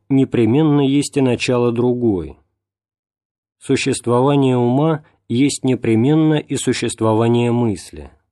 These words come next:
Точно так же дух наш исходит от ума и содействует мысли.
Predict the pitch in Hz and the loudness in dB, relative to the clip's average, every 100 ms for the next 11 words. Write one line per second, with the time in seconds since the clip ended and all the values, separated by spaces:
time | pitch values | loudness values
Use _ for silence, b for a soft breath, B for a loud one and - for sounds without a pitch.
0 | _ _ _ _ _ _ _ _ _ _ | _ _ _ _ _ _ _ _ _ _
1 | _ _ _ _ _ _ _ - 139 - | _ _ _ _ _ _ _ -4 -2 0
2 | 139 - 156 147 92 87 73 b b 110 | 0 0 0 0 -2 -6 -8 b b -8
3 | 110 165 - 110 95 - 117 - 147 160 | 0 0 0 -2 -2 -6 -8 -4 -2 0
4 | 131 113 104 101 104 139 156 B B 135 | 0 -4 -2 -2 0 0 -2 B B -4
5 | - 127 110 120 120 - 127 127 127 120 | 0 0 0 0 -2 0 0 2 0 0
6 | 104 - 82 76 | -2 -6 -14 -18